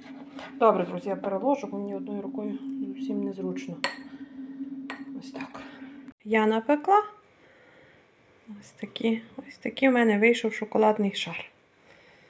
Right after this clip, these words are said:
Все. До кави, до чаю. На завтра зранку будуть мати хлопці. Ще он піца залишилася. Та й день можна рахувати за закритий.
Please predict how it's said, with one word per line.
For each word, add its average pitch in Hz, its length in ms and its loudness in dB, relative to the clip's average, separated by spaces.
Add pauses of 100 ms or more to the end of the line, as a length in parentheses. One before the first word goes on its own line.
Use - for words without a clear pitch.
(800)
Все. 190 300 -2 (480)
До 208 120 0
кави, 247 420 8
до 226 140 2
чаю. 226 600 4 (200)
На 208 120 -2
завтра 202 360 -4
зранку 214 420 0
будуть 190 220 -6
мати 180 260 -2
хлопці. - 420 -4 (720)
Ще - 180 -4
он 196 100 2
піца 226 300 0
залишилася. 196 720 -2 (720)
Та 247 120 4
й 226 80 4
день 294 360 6 (140)
можна 262 800 10
рахувати 247 600 4
за 233 320 8
закритий. 202 640 4